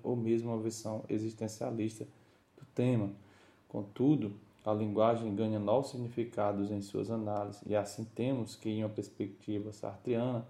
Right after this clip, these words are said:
uma abordagem ontológica e fenomenológica da questão. Não existe,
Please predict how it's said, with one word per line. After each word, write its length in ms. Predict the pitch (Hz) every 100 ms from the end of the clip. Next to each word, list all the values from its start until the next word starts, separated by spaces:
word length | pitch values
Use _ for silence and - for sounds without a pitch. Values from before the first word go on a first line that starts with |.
| - - _
uma 80 | 104
abordagem 540 | 107 107 104 98 98
ontológica 640 | 110 113 120 101 104 107 - - - -
e 100 | 123
fenomenológica 840 | 123 123 120 127 127 107 98 101 107
da 80 |
questão. 560 | 104 127 131 - 104 104 - - - - - - - - _ - - - - -
Não 140 | 110
existe, 600 | 127 104 117 147 196 -